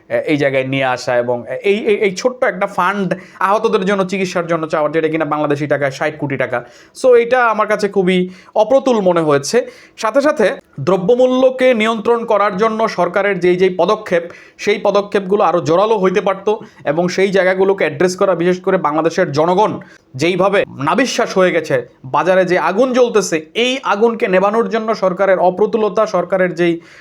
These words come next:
সদিচ্ছা, সেই সদিচ্ছার জায়গায় ওনারা আসলে কতটুকু অবদান রাখতে পেরেছেন, এই জায়গাগুলো কিন্তু অ্যাড্রেস করার দরকার। সেই জায়গাগুলো আমরা অ্যাড্রেস দেখতে পাই নাই। সাথে সাথে উনি সংস্কার কার্যক্রমের প্রতি যেই জোরালোভাবে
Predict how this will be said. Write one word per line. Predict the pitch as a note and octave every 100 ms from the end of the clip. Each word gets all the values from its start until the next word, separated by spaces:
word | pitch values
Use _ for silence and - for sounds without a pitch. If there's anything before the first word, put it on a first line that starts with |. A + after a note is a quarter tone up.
| _
সদিচ্ছা, | - G3+ B3 - B3
সেই | A#3+ - A3
সদিচ্ছার | G3+ G3 G#3+ A3+ G3+
জায়গায় | G3+ G3 A#3 A#3+ - - _ _
ওনারা | F#3 G#3 A3+
আসলে | A3+ A#3+ A#3
কতটুকু | A#3+ B3 B3+ D4 B3
অবদান | G#3 A3+ A3+
রাখতে | G3+ G3+ G#3+
পেরেছেন, | G3+ G3+ G3 A3
এই | A3
জায়গাগুলো | G#3 G#3 F#3+ F#3
কিন্তু | F3+ F3+
অ্যাড্রেস | F#3 D#3 E3 E3+
করার | E3+ D#3
দরকার। | C#3 B2+ A#2+ - - -
সেই | - F#3
জায়গাগুলো | F#3 F3+ F3+ F3+
আমরা | D#3+ D#3
অ্যাড্রেস | D3+ D3 D3 D#3 - _
দেখতে | D3 D3+ D#3+
পাই | D3+ D#3
নাই। | F3+ B3+ - _ _
সাথে | - G#3+ C4+
সাথে | C4+ G#3 C4+ -
উনি | F#3+ G3+ A3+ A3+ A#3+ - -
সংস্কার | - G3+ A3 - A#3+ A3+
কার্যক্রমের | G#3 F3 F#3+ G3 F#3+
প্রতি | F3 F3+ F3+
যেই | E3 D#3+
জোরালোভাবে | D3 E3 F#3+ G#3+ E3+ - C#3 C#3+ D3 C3 B2